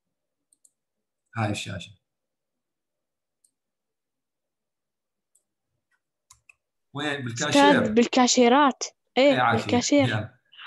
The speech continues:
Speaker 1: إيه، عافية. بالكاشير. أنا ما أستعمل ك-، ما راح أشتري من مول أو أشتري من محل، أو يعني ماركت، العفو، أو مثلًا هسه أروح على العالمية مثلًا، ما عنده من هاي الجهاز، مجرد إنه عيدخل، آه، ال-، ال-، ال-، خلينا نقول السلع اللي أنت اشتريتها،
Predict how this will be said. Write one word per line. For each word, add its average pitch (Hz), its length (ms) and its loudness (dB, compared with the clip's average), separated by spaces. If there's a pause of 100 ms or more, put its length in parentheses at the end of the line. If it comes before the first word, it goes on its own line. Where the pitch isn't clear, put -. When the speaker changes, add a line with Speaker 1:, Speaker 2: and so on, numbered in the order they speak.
(100)
Speaker 1:
إيه، 107 220 -6
عافية. 98 280 -12 (460)
بالكاشير. 170 720 -4 (840)
أنا 131 100 0
ما 131 100 -2
أستعمل 139 420 -2
ك-، - 160 -14
ما 131 120 -4
راح 147 160 -4
أشتري 143 500 -8
من 135 200 -6
مول 135 240 -4
أو 131 160 -4
أشتري 127 300 -6
من 127 120 -6
محل، 131 300 -6
أو 127 140 -10
يعني 120 260 -10
ماركت، 127 400 -10
العفو، 120 300 -8
أو 120 140 -8
مثلًا 120 220 -10
هسه 123 220 -10
أروح 113 120 -8
على 110 60 -6
العالمية 113 460 -4
مثلًا، 107 260 -12
ما 113 140 -8
عنده 123 220 -8
من 127 120 -8
هاي 131 140 -6
الجهاز، 139 420 -10 (340)
مجرد 135 380 -2
إنه 127 180 -4
عيدخل، 131 640 -4 (640)
آه، 113 600 -6
ال-، 113 160 -6
ال-، 123 180 -8
ال-، 117 340 -12
خلينا 120 240 -10
نقول 131 140 -4
السلع 156 440 -4
اللي 120 200 -2
أنت 127 160 -8
اشتريتها، 117 800 -6